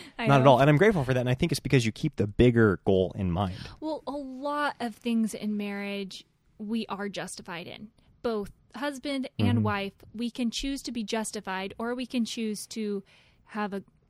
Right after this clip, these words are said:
Speaker 1: happy, positive marriage.
Speaker 2: Yeah, we can
Speaker 1: Like,
Speaker 2: choose to
Speaker 1: that's
Speaker 2: enjoy
Speaker 1: just
Speaker 2: our
Speaker 1: straight
Speaker 2: marriage.
Speaker 1: up how, how it is.
Speaker 2: Right.
Speaker 1: It, in these situations, we can either tally up a list of, like, what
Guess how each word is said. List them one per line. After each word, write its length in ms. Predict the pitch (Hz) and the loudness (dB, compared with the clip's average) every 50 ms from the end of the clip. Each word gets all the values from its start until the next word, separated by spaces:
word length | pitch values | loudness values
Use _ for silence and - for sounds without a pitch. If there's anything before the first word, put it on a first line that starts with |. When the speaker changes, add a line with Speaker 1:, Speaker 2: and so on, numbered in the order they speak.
| _ _ _ _ | _ _ _ _
Speaker 1:
happy, 460 | 208 180 185 208 208 196 - 190 180 | -12 -8 -6 -6 -6 -6 -8 -10 -8
positive 380 | - 196 185 - 196 - 175 143 | -6 -6 -6 -6 -8 -10 -12 -10
marriage. 360 | 160 151 - - - - - | -10 -10 -12 -12 -12 -6 0
Speaker 2:
Yeah, 180 | 117 156 170 135 | 2 2 2 4
we 120 | 120 120 | 2 2
can 100 | 117 110 | 2 2
Speaker 1:
Like, 80 | - 117 | 4 4
Speaker 2:
choose 140 | 113 120 120 | 4 4 4
to 100 | - 113 | 4 4
Speaker 1:
that's 60 | 110 110 | 4 4
Speaker 2:
enjoy 40 | 110 110 | 6 6
Speaker 1:
just 60 | 113 113 | 6 4
Speaker 2:
our 20 | 113 | 4
Speaker 1:
straight 180 | 113 - 110 - | 2 2 2 0
Speaker 2:
marriage. 140 | - 175 - | -2 -4 -4
Speaker 1:
up 40 | - | -4
how, 360 | 214 196 190 190 185 - - _ _ _ - - | -4 -4 -4 -6 -8 -10 -14 _ _ _ -16 -14
how 240 | 202 - 208 196 190 | -10 -8 -8 -8 -8
it 180 | - 180 - - | -8 -10 -12 -14
is. 120 | - - - - - | -16 -18 -18 -10 -6
Speaker 2:
Right. 180 | - 87 87 87 | -6 -6 -6 -4
Speaker 1:
It, 220 | - 226 226 196 - | -4 -4 -4 -4 -4
in 200 | - - 233 233 | -2 0 0 0
these 160 | 220 208 - | 0 -2 -2
situations, 840 | - - 233 - 240 220 220 214 202 - 220 202 202 196 190 - - - - - _ _ _ | -4 -6 -4 -2 -2 -2 -2 -2 -2 -4 -6 -6 -6 -6 -6 -8 -12 -14 -20 -20 _ _ _
we 140 | - 226 208 | -8 -6 -4
can 160 | - - 214 | -2 0 0
either 240 | 214 214 196 214 208 | 0 0 0 -2 -6
tally 380 | 202 - - 220 214 214 214 208 | -6 -4 -4 -2 -2 -2 -2 -2
up 100 | 196 - | -4 -6
a 60 | 208 | -6
list 340 | 202 202 202 196 190 - - | -6 -6 -6 -6 -6 -6 -8
of, 140 | 214 190 196 | -8 -6 -6
like, 320 | 202 190 185 180 - - _ _ _ _ _ _ _ _ _ _ _ | -6 -6 -6 -8 -10 -16 _ _ _ _ _ _ _ _ _ _ _
what 580 | - 208 202 202 202 202 226 226 226 226 220 | -16 -14 -12 -10 -6 -4 -2 -2 0 -2 -4